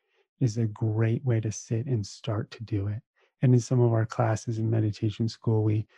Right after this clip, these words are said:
kinda go real deep into that a-, as we sit still.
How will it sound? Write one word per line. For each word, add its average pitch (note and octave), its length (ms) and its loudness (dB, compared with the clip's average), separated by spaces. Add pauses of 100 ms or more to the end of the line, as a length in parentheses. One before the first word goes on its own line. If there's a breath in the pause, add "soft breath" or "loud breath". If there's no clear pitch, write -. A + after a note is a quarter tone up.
(220 soft breath)
kinda A#2 200 4
go A2+ 140 4
real A2+ 320 6
deep A2 380 -4
into A2 260 -4
that G#2 280 -6 (540 soft breath)
a-, G#2+ 240 -6
as A2+ 260 -2
we G#2+ 140 -4
sit - 360 -10
still. G#2+ 480 -8